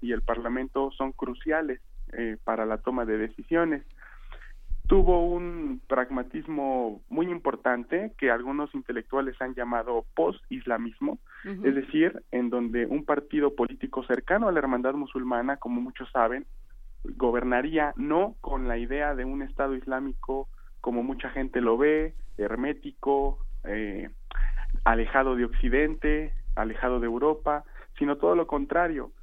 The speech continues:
Speaker 1: con una mezcla muy interesante de valores, de derechos y obligaciones que hicieron al partido de Erdogan,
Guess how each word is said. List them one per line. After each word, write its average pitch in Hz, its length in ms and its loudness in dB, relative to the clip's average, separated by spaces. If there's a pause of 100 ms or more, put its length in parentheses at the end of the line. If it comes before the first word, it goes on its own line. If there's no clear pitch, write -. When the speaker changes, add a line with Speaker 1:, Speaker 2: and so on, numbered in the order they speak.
(200)
Speaker 1:
con 143 140 0
una 151 200 0
mezcla 147 360 -2
muy 143 160 4
interesante 147 880 -2 (380)
de 147 360 0
valores, 139 600 0 (160)
de 123 300 0
derechos 139 480 -4
y 139 60 -2
obligaciones 123 760 -2 (160)
que 135 120 0
hicieron 147 580 0 (120)
al 117 540 -2
partido 143 400 0
de 135 80 0
Erdogan, 127 540 0